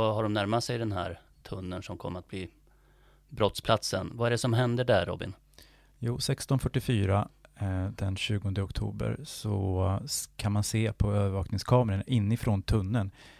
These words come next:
Speaker 2: hur den här bilen stannar ganska, ganska tvärt in vid vänster kant på den här avfarten. Höger bakdörr, eh, öppnas och det springer ut en man,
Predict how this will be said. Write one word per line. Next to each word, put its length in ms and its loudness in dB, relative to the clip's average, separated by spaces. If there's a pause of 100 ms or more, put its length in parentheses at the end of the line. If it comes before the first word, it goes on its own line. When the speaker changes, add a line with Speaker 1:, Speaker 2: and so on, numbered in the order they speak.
(200)
Speaker 2:
hur 200 2
den 120 2
här 280 2 (240)
bilen 640 -4
stannar 500 -2
ganska, 300 -4 (320)
ganska 300 -2
tvärt 640 -2 (420)
in 280 0
vid 220 -2
vänster 380 0
kant 320 -2
på 80 -2
den 100 0
här 100 -2
avfarten. 640 -2 (760)
Höger 420 4
bakdörr, 680 2 (360)
eh, 240 2
öppnas 680 0
och 380 -6
det 100 -2
springer 340 2
ut 180 2
en 120 4
man, 420 2